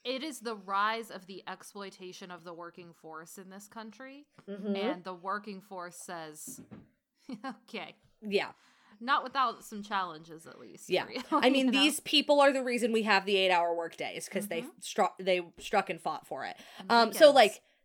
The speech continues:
Speaker 2: stuff like the Homestead strike, which, uh,
Speaker 1: Right.
Speaker 2: might be in its own episode. It's really good.
Speaker 1: Mm.
Speaker 2: It's a really interesting period. Um, and then there's also, like, a major streetcar, uh, like, trolley strike in New
Speaker 1: Yeah.
Speaker 2: York.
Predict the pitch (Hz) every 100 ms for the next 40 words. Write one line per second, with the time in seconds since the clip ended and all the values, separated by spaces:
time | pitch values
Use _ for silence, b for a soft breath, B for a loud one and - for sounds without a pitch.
0 | - - - 285 269 - 254 233 214 202
1 | - 208 185 226 220 214 208 - - -
2 | 226 226 - 254 240 240 247 _ - -
3 | 247 269 240 240 - - 190 240 254 277
4 | 202 220 214 202 220 - 190 175 175 180
5 | 175 - 180 160 - 147 151 170 B B
6 | - 214 202 175 156 - - - 156 147
7 | - - 160 143 113 156 B B - 247
8 | 233 226 233 247 240 240 233 226 240 254
9 | 269 269 226 226 185 185 208 208 185 -
10 | 202 190 - 277 285 302 294 - 196 175
11 | 165 185 - 226 214 254 277 285 285 311
12 | - - 285 285 294 294 311 370